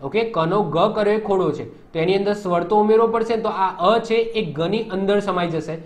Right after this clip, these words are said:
અને ગની અંદર સમાઈને એ શું થઈ જશે? અનુસ્વારવાળો ગ થઈ જશે. એટલે કે દી પછી અનુસ્વારવાળો ગ પછી બ અને ર, તો શું થઈ ગયું? દિગંબર.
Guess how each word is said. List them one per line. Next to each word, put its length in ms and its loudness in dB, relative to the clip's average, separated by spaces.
અને 140 -2
ગની 340 -2
અંદર 280 2
સમાઈને 560 -2
એ 160 0
શું 160 -2
થઈ 180 -2
જશે? 240 -4
અનુસ્વારવાળો 760 0
ગ 180 -2
થઈ 160 -6
જશે. 240 -12
એટલે 120 -2
કે 120 -4
દી 560 -4
પછી 200 -4
અનુસ્વારવાળો 800 0
ગ 180 -8
પછી 280 -4
બ 180 -2
અને 460 2
ર, 60 0
તો 80 -4
શું 160 -6
થઈ 140 0
ગયું? 340 -2
દિગંબર. 640 -2